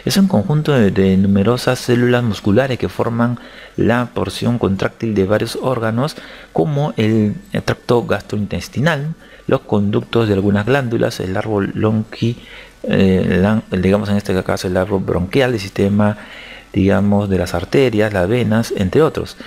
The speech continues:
Este tejido está también presente en la piel, digamos, del escroto,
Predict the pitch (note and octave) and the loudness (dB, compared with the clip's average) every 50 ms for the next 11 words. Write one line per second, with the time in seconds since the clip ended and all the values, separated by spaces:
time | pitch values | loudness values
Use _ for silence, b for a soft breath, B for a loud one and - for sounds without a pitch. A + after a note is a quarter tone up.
0 | B B B B B B - - A#3 A#3 F#3 D3 - D3 C#3 C3 C3 D3+ F#3+ A#4+ | B B B B B B -4 -4 -2 0 0 0 2 2 2 4 4 2 2 0
1 | - - - - B2 - - A#2 A2 G#2+ G#2+ A2+ A#2+ B2+ B2 - - - - A2 | -2 -4 -4 -4 -4 -2 0 0 0 0 2 2 2 2 0 -4 -6 -6 -6 -4
2 | G2+ - A#2 A#2 B2 B2 A#2 G2+ F#2 - G#2+ G#2+ G#2+ G#2 A2 A2+ B B B B | -2 0 0 0 0 0 0 0 0 0 0 2 2 2 2 0 B B B B
3 | B B - - G2 G2 G2+ G2+ G#2+ A2+ G#2 F#2+ F2 F2 F#2 - A2+ A2 G#2+ G#2+ | B B -4 0 2 2 4 4 2 2 2 2 0 -2 -2 0 2 2 4 4
4 | G#2 - - G#2 G#2+ G#2 G#2+ G#2+ G#2+ | 2 0 0 0 2 2 2 2 0